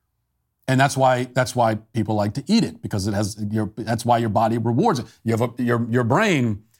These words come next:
uh, gives you a, a pleasurable chemical response to those things because you need those things.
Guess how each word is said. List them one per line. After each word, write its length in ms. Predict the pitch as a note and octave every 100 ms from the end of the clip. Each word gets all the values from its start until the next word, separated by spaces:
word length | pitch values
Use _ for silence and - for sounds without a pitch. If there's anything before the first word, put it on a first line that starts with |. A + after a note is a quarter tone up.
| _ _
uh, 200 | C3 B2+
gives 260 | A#2 D3 C3
you 100 | C3+
a, 60 |
a 140 | B2 B2+
pleasurable 500 | - D#3+ C#3 C#3+ C3+
chemical 460 | - D3+ D3 C#3 A#2
response 520 | - G3 F3 D3 C#3
to 180 | - C#3+
those 220 | C3 B2
things 320 | G3 F3+ D3
because 320 | A2+ B2 A#2+ A#2+
you 100 | F3
need 240 | A3+ G3
those 240 | B2 G#2
things. 440 | - E2+ D#2 -